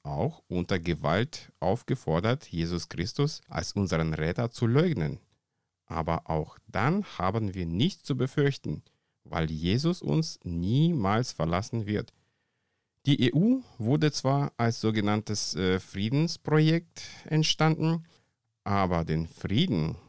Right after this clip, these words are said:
den Gott uns geben kann, kann die E U uns nicht geben.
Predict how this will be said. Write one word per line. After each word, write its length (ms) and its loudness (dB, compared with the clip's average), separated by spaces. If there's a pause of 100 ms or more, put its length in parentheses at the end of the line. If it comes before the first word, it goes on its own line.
(220)
den 220 0
Gott 240 0
uns 240 -2
geben 320 0
kann, 420 0 (360)
kann 460 -2
die 260 -2
E 100 -2
U 240 -6
uns 380 -6
nicht 420 -2
geben. 380 0